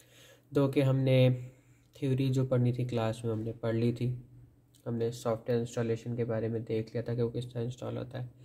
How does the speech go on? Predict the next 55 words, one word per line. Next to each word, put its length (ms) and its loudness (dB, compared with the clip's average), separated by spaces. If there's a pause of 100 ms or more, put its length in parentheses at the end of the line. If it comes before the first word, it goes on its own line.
(420)
सिर्फ 220 4
आपने 280 6
सबमिट 500 2
किस 220 -8
तरह 120 0
करानी 320 0
है 80 0
मैनुअल, 460 -2 (120)
उसको, 500 -2 (340)
अ, 400 0 (340)
थ्योरी 320 0
किस 240 -12
तरह 100 0
लिखनी 320 -4
है 60 0
उसके 240 -8
बारे 300 -6
में, 240 -4
उसको 400 -10
हार्ड 320 0
में 80 4
सबमिट 340 -2
करना 280 -4
है, 100 0
सॉफ्ट 380 -8
में 60 -8
सबमिट 240 -6
करना 220 -8
है, 80 -12
इस 180 -10
तरह 120 0
की 120 -4
जो 140 0
क्वेरीज 360 -2
थी 240 -4 (600)
वो 120 4
हम 200 6
इस 240 -2
वीडियो 240 -2
में 120 -4
रिजॉल्व 340 -6
करेंगे। 400 -14 (280)
<clears throat> 340 8 (1400)
अच्छा, 220 4
तो 120 2
first 280 4
of 180 0
all 320 6
मैंने 140 2
जिस 140 -8
तरह 120 2
कहा 120 2
था 120 -2
कि 100 -4
एक 160 -4